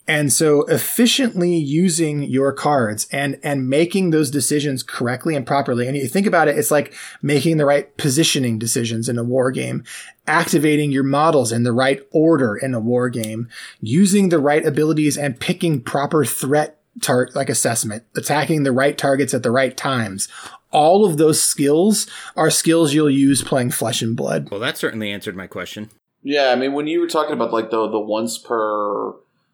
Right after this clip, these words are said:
Speaker 3: the once per game ability and, and, and trying to figure out when the right time it is to use it, that really made me think, like, that sounds a lot like War Machine.
Speaker 1: Yeah.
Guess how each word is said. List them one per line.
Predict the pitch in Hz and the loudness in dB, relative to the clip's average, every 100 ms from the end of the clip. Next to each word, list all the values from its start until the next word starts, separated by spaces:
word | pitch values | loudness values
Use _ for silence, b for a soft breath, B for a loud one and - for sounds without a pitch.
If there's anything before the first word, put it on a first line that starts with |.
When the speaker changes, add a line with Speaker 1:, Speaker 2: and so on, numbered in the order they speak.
| _ | _
Speaker 3:
the | - | -4
once | 117 123 | -2 0
per | 127 120 | 0 -2
game | 113 110 | -2 -2
ability | 107 107 107 107 107 107 107 | -2 -2 -2 -2 -4 -4 -6
and, | 104 | -6
and, | 107 104 | -4 -6
and | 85 104 | -6 -6
trying | 113 110 110 107 | -4 -2 -2 -4
to | 95 107 | -4 -4
figure | 101 113 104 104 | -2 -4 -2 0
out | 104 104 | 0 -2
when | 107 107 | -2 -2
the | |
right | 104 98 | -2 -4
time | - 110 104 | -4 -4 -2
it | 101 | -4
is | 104 | -4
to | 104 | -6
use | 104 107 101 | -6 -6 -6
it, | 95 | -2
that | 107 110 | -2 0
really | 120 127 117 | 0 2 2
made | 113 113 | 0 -2
me | 110 110 | -4 -4
think, | 120 107 | -4 -2
like, | 107 107 - | -2 -4 -4
that | - 214 190 - | -2 -2 -6 -10
sounds | - 143 156 151 | -6 0 0 0
a | |
lot | 139 151 185 | 0 2 4
like | 170 170 | 4 2
War | 175 233 | 2 0
Machine. | 202 151 127 87 - - b b _ _ | 0 -2 0 -2 -8 -18 b b _ _
Speaker 1:
Yeah. | 143 180 120 | 2 2 0